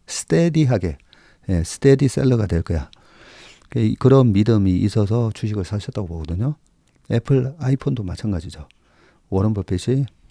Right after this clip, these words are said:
주변에서 다 확인을 할 수가 있을 거니까. 워런 버핏도 아마 애플, 아이폰 쓰시겠죠. 그, 그런 걸 보면서 앞으로의 미래의 이익에 대한, 음, 실적 추정치가,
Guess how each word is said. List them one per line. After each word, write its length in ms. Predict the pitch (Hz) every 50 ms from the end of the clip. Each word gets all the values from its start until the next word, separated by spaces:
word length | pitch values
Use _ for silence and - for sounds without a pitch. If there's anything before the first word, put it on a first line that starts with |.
| _ -
주변에서 500 | - 104 98 104 101 104 104 95 107 98
다 200 | - 85 90 98
확인을 300 | - - 135 131 135 123
할 140 | 98 104 120
수가 220 | - 117 110 92
있을 260 | 90 82 - - 104
거니까. 640 | - - - - 139 143 107 82 - 87 87 104 135 - _ _ _ - - -
워런 280 | - 117 139 185 214 226
버핏도 440 | 247 233 - - 202 - - 202 156
아마 300 | 98 95 110 113 92 95 107
애플, 260 | 120 117 - 165 139
아이폰 400 | 123 127 139 151 - - - 107
쓰시겠죠. 540 | - - 127 123 - - 123 90 - - 95 80 - _ _ - - - - - - - - - - - - - - - - _ -
그, 120 | 135 113
그런 280 | - 135 143 160 165 165
걸 160 | 175 165 131
보면서 880 | - 123 120 117 117 117 110 92 104 104 107 104 98 87 85 85 85 -
앞으로의 380 | - 98 101 - 123 107 92 82
미래의 460 | 85 90 90 87 101 107 110 101 92
이익에 380 | - 95 92 92 92 98 104 95
대한, 400 | 98 92 90 90 90 85 80 - - _ _ _ _ _ - -
음, 240 | 98 90 90 82 73 - - - -
실적 480 | - - - 170 156 147 - 165 143 - - - - _ _ _ _ _ _
추정치가, 800 | - - - 180 170 156 107 - - 90 95 95 95 82 69